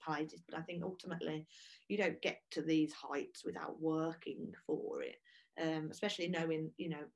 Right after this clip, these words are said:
her background and ev-, ev-, and other people's backgrounds that were not privileged backgrounds either.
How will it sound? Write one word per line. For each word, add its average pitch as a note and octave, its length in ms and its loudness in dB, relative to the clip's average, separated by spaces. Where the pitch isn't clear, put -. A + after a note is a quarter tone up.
her E3 220 6
background F3 560 0
and D#3 220 2
ev-, E3+ 200 -2
ev-, F#3+ 240 0
and F#3+ 120 2
other G3 180 2
people's A#3 420 0
backgrounds F#3 640 -6
that - 160 -6
were F#3 120 -4
not - 220 -6
privileged F3 500 0
backgrounds A3 640 0
either. G#3 380 2